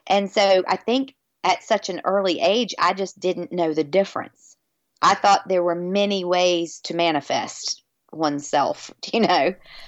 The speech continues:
Um, and so it wasn't until they pointed out to me that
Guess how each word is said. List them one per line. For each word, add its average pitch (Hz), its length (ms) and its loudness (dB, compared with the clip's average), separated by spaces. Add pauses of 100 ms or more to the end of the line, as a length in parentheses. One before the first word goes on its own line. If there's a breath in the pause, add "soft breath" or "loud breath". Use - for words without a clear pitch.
(220 loud breath)
Um, 160 520 0 (720)
and 170 180 -2
so 170 160 2
it 170 180 2
wasn't 190 340 2
until 175 280 0
they 151 120 0
pointed 165 480 -2
out 160 300 0
to - 100 -4
me 139 400 -4 (680 soft breath)
that 165 320 2